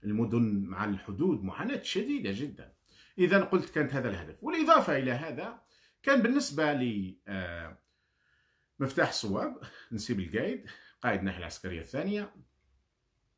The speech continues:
كان يريد أن يظهر للقايد بأنه قادر على تولي منصب أعلى. الآن في هذه الأيام، في هذه الأيام وفي هذه اللحظات وفي هذه الساعات يجري صراع كبير،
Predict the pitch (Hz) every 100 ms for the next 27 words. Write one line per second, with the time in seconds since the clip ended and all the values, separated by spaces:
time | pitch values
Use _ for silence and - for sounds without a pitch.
0 | _ _ _ - - 143 135 131 123 -
1 | _ _ _ 107 123 135 117 131 131 117
2 | 107 98 127 98 120 117 110 104 - 143
3 | 127 101 120 - _ _ _ - 107 107
4 | 113 104 120 104 110 107 101 76 69 65
5 | - _ _ _ - 95 156 143 113 120
6 | 131 92 - 101 120 - 123 127 101 82
7 | 76 80 87 - 98 92 123 104 90 98
8 | 98 87 - 85 107 - 90 82 - 82
9 | 110 117 - - _ _ _ _ _ 120
10 | 123 107 107 - 101 117 - - 90 110
11 | 117 104 101 -